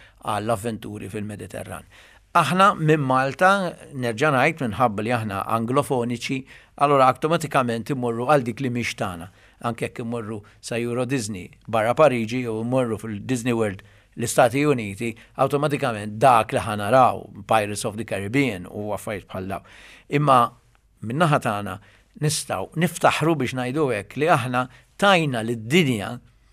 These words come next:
fost l-ewwel kursara tagħha fil-Mediterran. Qabel biss tfaċċa il-Karibew eluf probabbli ta' snin qabel.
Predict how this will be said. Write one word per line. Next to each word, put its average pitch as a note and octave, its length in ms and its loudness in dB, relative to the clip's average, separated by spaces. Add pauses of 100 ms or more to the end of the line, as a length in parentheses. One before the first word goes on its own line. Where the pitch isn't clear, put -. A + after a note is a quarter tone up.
(880)
fost - 320 4
l-ewwel F3+ 400 4
kursara C#3+ 720 4
tagħha C3 400 4 (240)
fil-Mediterran. G#2+ 800 -4 (480)
Qabel C#3+ 400 4
biss C3+ 440 0 (280)
tfaċċa A2+ 460 -2 (420)
il-Karibew A2 720 0 (100)
eluf D#3+ 560 6
probabbli G#2+ 480 -6
ta' E3 140 -2
snin - 320 -6
qabel. - 240 -14